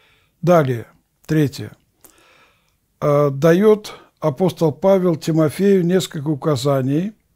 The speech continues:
относящихся лично к нему и его учению, а также к тем, кто находился на его,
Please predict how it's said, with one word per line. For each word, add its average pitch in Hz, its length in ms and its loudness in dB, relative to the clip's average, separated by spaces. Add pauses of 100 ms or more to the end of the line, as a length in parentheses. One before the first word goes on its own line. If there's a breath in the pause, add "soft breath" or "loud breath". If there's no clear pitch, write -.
(640 soft breath)
относящихся 175 960 -2
лично 151 480 -4
к 135 80 -12
нему 160 640 -2
и 165 120 -4
его 165 500 0
учению, 139 760 -4 (1040 soft breath)
а 156 140 0
также 151 520 0
к - 120 -16
тем, 202 420 0 (500 soft breath)
кто 180 340 0
находился 165 760 0
на 151 80 -4
его, 139 580 -4